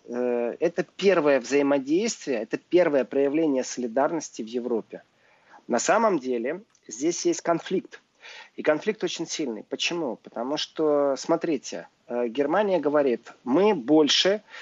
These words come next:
не можем за свои границы поставлять или разрешать вывоз вещей, которые связаны, э, хоть как-то с коронавирусом». Это относится к маскам, к одноразовым перчаткам,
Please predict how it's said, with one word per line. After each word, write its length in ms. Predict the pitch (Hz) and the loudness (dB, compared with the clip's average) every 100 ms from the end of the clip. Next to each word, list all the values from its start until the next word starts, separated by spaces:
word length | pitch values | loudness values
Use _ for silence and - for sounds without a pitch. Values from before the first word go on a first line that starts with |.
| - - _ | -20 -20 _
не 480 | - 135 175 208 202 - | 2 6 6 6 4 0
можем 640 | 151 180 190 156 123 107 98 - | 0 4 4 4 0 -4 -6 -12
за 220 | 110 131 | -6 -6
свои 340 | - 156 165 | 0 2 4
границы 640 | 135 135 143 220 226 - | 4 2 2 2 -2 -8
поставлять 800 | - 131 - 156 156 151 123 - - | -10 -10 -2 0 2 2 0 -2 -10
или 240 | 135 135 | -4 0
разрешать 640 | 135 127 131 147 - 131 - | 0 -2 -4 -2 2 0 2
вывоз 400 | 156 208 208 - | 2 2 0 -4
вещей, 320 | 120 - 175 | -8 -4 -2
которые 520 | 185 156 143 131 123 | -4 -6 -6 -6 -6
связаны, 560 | 113 - 143 160 160 160 - - - - | -8 -4 -2 0 -2 -8 -8 -18 -18 -10
э, 260 | 117 123 120 | -2 0 0
хоть 220 | - 131 | 0 0
как-то 540 | - 156 - 143 123 | 0 0 -2 -4 -4
с 500 | 110 - - 131 131 123 | -8 -12 -4 -2 -2 -2
коронавирусом». 720 | 135 143 151 135 101 - 104 | -2 0 0 -2 -6 -12 -10
Это 220 | 147 - | -4 0
относится 360 | 180 175 147 143 | 0 0 0 -2
к 100 | - | 0
маскам, 520 | 180 208 - 175 160 | 0 0 0 -2 -2
к 120 | - | -6
одноразовым 460 | 107 127 123 117 120 | -4 0 0 -2 -6
перчаткам, 720 | 113 - 190 190 190 175 165 | -8 -4 2 2 2 0 0